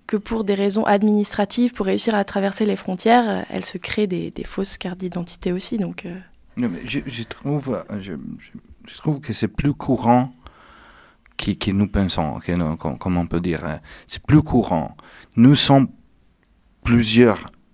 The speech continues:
Speaker 2: identités. Tout, tout, c'est, c'est, c'est quelque chose qui appartient à, à, à tout le monde. Euh, c'est plutôt, euh, au niveau psychologique, euh, cognitif,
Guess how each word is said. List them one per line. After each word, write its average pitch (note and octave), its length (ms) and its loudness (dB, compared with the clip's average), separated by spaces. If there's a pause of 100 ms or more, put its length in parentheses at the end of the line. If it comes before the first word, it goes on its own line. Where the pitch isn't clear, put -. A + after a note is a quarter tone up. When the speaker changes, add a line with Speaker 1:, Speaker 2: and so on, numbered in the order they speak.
(120)
Speaker 2:
identités. F#2+ 720 -2 (280)
Tout, - 100 -6 (360)
tout, C#3 180 4 (560)
c'est, G2+ 320 -4
c'est, G2 300 -6
c'est G#2 160 -8
quelque A2+ 220 -4
chose C3 120 -2
qui A#2 120 2
appartient - 340 0
à, A#2+ 80 6
à, F#2 580 0
à - 40 -8
tout - 120 2
le A#2 80 8
monde. F2 300 2
Euh, - 1300 -12 (840)
c'est - 200 -2
plutôt, C3 400 2
euh, E3 200 6 (400)
au A#2 140 6
niveau A2 500 8
psychologique, A2+ 840 2
euh, F2+ 180 0
cognitif, B2+ 640 4